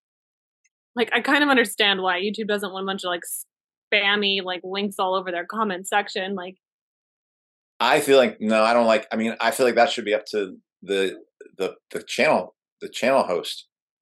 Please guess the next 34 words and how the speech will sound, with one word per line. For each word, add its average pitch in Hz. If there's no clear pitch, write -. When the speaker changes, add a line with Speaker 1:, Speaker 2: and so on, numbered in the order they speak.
Speaker 2:
Like, 95
no, 120
I, 104
I -
don't 107
agree 92
with 87
that. -
Like, 90
I 196
Speaker 1:
Can 277
Speaker 2:
think 302
Speaker 1:
you 330
go, 262
can 285
you 269
go 254
into 254
the 233
back 220
end 269
and 214
are, 220
do 233
those 226
links 220
show 233
up 214
in, 202
like, 226
held 220
for 208
review 247
or 196